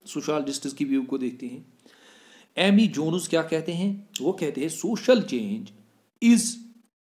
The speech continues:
a, is term," ये वो टर्म है, "used to describe," जिसको हम यूज़ करते हैं डिस्क्राइब करने के लिए, किसको? वेरिएशंस। Variation आप समझते हो, ये छोटा है, ये बड़ा है, ठीक है, ये इसकी रिलेशंस बहुत बड़ी है, इसकी रिलेशन छोटी है, ठीक है, छोटा बड़ा तो वेरिएशंस।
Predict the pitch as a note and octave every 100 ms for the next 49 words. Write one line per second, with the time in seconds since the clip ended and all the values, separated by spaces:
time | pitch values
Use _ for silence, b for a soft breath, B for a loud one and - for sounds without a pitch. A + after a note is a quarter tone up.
0 | D#3+ C#3+ - - A3+ G3+ - - C3 B2
1 | A#2+ D#3+ - _ B2+ D3 D3+ G3+ D3 A#2+
2 | G#2+ A2 B2 - - A2 C#3+ D#3+ G3+ G#3
3 | D#3 C3 - A2 G#2+ B2 - C#3+ - D#3+
4 | D#3 B2+ D#3 F#3 C3 A2+ A2+ A#2+ A2+ B2
5 | D3+ D#3+ D#3+ C3 A#2 A2 A2 A2+ D3+ F3
6 | G#3+ - - A#2+ - b b b b -
7 | G#2+ A2 C3+ C#3+ D#3 D3+ - A2 G2 -
8 | - _ _ _ G#2+ A#2 C3+ C#3 C#3+ D3
9 | D3 D3 E3 G3 C3 G2 _ b b b
10 | - A#2+ A#2+ A#2 A2 A2+ A2 A2 G#2+ A#2
11 | G#2 G#2+ G#2+ G#2+ A2 D#3 D#3 C3+ G#2+ A2+
12 | A#2+ B2+ B2 - A#2+ A#2 A#2 A#2 A#2 A#2
13 | G#2 G#2+ A2 G#2+ A2 G#2 G#2 - B2 A2+
14 | A2+ A2 A2 - A2+ B2 C#3 F3+ A3 G3+
15 | - B2 A#2 A2+ A2+ A#2+ A#2+ A#3 D3+ C3+
16 | B2 A2+ F#2+